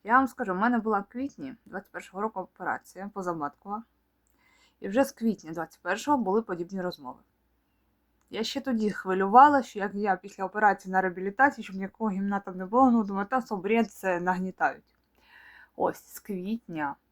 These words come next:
щоб ви розуміли період. Постійно якісь рухи підготовчі, там, процесів було багато. І ви хочете, щоб оце все закінчилося одним днем? Звісно, що ні. І в нас воно не закінчується одним днем, тому що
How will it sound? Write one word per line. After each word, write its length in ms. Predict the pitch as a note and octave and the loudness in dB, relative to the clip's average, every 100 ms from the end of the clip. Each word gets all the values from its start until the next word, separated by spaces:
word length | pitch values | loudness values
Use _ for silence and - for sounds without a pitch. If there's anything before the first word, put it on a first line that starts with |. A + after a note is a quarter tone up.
| _ _ _ _ _ _ _ | _ _ _ _ _ _ _
щоб 140 | _ _ | _ _
ви 80 | G3 | -4
розуміли 460 | G3+ G3 F3 C#3+ - | -2 -2 -4 -6 -10
період. 280 | F3 D3 - _ _ _ _ _ - | -14 -12 -16 _ _ _ _ _ -6
Постійно 380 | A3 - C4 | -6 0 2
якісь 240 | G#3 - A3+ | 2 -2 0
рухи 240 | B3 A#3+ | 0 0
підготовчі, 960 | A3 G3+ G3+ - A#3+ A#3 - - - G#3 | -4 -2 -2 4 6 6 2 -10 -6 -6
там, 680 | - G3 F#3+ F3+ F3 E3 A3+ | 4 6 6 4 -8 -10 -8
процесів 500 | G#3 G3+ C4 B3 G#3 | -8 -2 -2 0 -2
було 220 | F#3+ G#3 | 2 2
багато. 560 | G3 - E3 C#3 - - _ _ _ - - | 2 0 0 -4 -6 -20 _ _ _ -20 -10
І 80 | G3+ | -2
ви 100 | C4+ | 2
хочете, 480 | - D#4 - A#3 A#3+ | 4 2 2 -6 -6
щоб 160 | A#3 A3+ | -4 -6
оце 260 | A#3 A3 | -6 -6
все 200 | G#3 C#4 | -6 0
закінчилося 540 | B3+ A#3+ A3+ A3+ G#3+ G3 | 0 0 0 0 0 -4
одним 280 | F#3 F3+ | -6 -6
днем? 300 | E3+ C#3+ - | -6 -8 -8
Звісно, 340 | E3+ A3+ A#3+ G#3+ | -4 -2 -2 -6
що 200 | - F#3 | -8 -10
ні. 180 | D3+ - | -12 -6
І 100 | B3 | 2
в 60 | |
нас 240 | B3 A#3 A#3 | 6 6 4
воно 200 | G3 F#3 | -4 -4
не 60 | |
закінчується 600 | F#3 F#3 G#3+ G3 F#3 - | -6 -10 -12 -14 -12 -4
одним 240 | F#3 F#3 F#3 | -4 -4 -6
днем, 320 | G3 B3+ B3+ | 4 6 6
тому 260 | G#3 G3 G#3+ | 2 -2 -2
що 260 | - G3+ | -4 -10